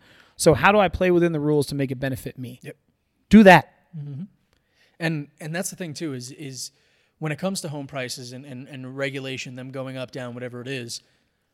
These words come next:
Speaker 2: again, there is a reason, and, and you've been talking about builders this whole time, right?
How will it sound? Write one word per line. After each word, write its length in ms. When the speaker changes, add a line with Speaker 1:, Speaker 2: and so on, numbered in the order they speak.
Speaker 2:
again, 600
there 200
is 140
a 140
reason, 720
and, 140
and 260
you've 100
been 80
talking 240
about 180
builders 280
this 120
whole 140
time, 280
right? 200